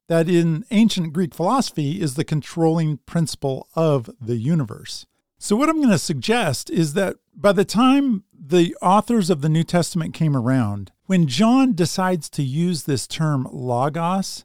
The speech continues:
he is using it within an ancient philosophic and cultural context that is largely not understood by our modern context. So let's go back into the history of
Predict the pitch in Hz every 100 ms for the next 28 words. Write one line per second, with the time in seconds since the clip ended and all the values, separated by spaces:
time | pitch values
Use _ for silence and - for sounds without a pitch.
0 | _ _ 220 247 226 269 185 170 147 -
1 | - 147 208 277 254 180 139 123 127 139
2 | 147 - 220 226 196 190 - 143 - 185
3 | 196 - 190 185 - - 220 226 - 180
4 | 156 185 165 - 117 - 160 160 170 151
5 | - 147 143 - 113 - - - _ -
6 | 185 175 196 226 190 - 190 165 139 170
7 | 175 175 185 180 170 143 - 160 139 117
8 | 139 131 127 127 117 117 - 107 104 -
9 | - - - _ _ - 214 220 240 202
10 | 190 185 185 170 143 147 - 135 110 101
11 | - 147 135 120